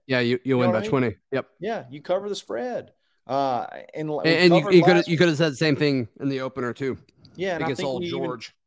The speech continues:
Speaker 2: Yeah, we covered that game. Uh, we co-, we still covered in the first game, but, like, you, you win probably by twenty or thirty in that game. Like, it's,
Speaker 1: Mm-hmm.
Speaker 2: uh, it's, um, if you can shoot thirty percent, if they can just figure out, and I don't know how you figure that out. I don't know that that's something that you can just,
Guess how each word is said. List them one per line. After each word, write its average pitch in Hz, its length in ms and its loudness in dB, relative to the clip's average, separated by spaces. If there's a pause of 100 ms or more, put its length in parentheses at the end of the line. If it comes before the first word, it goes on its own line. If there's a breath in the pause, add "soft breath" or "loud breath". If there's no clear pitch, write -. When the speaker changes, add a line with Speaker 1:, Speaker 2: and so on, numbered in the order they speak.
(300)
Speaker 2:
Yeah, 175 200 -8
we 139 160 -2
covered 165 480 0
that 117 220 -2
game. 92 420 -10
Uh, 110 260 -6
we 127 120 -6
co-, - 180 -4
we 135 100 -6
still 170 300 -4
covered 143 420 -2
in 131 80 -10
the 123 100 -10
first 185 320 -8
game, 131 280 -8
but, 127 140 -4
like, 131 300 -4
you, 147 120 -20 (120)
you 151 160 -12
win 147 300 -6
probably 151 340 -4
by 160 200 -4
twenty 170 400 -12
or 175 40 -12
thirty 196 460 -10
in 101 120 -10
that 90 180 -12
game. 90 240 -12
Like, 117 180 -8
it's, 104 200 -6
Speaker 1:
Mm-hmm. 117 100 -4
Speaker 2:
uh, 131 180 -2 (680 soft breath)
it's, 143 280 -6
um, 123 380 -4 (380)
if 131 380 -12
you 165 120 -6
can 180 140 -8
shoot 160 400 -8
thirty 147 240 2
percent, 135 340 -10
if 117 60 -8
they 127 120 -2
can 110 140 -10
just 151 220 -6
figure 139 300 -6
out, 120 180 -4
and 120 80 -6
I 135 80 -4
don't 151 120 -4
know 139 100 -4
how 135 260 -4
you 160 160 -6
figure 147 340 -6
that 95 220 -4
out. 95 160 -6
I 120 40 -4
don't 139 180 -2
know 143 160 0
that 131 40 -6
that's 131 240 -4
something 131 300 -10
that 107 120 -10
you 131 140 -10
can 123 140 -10
just, 120 320 -10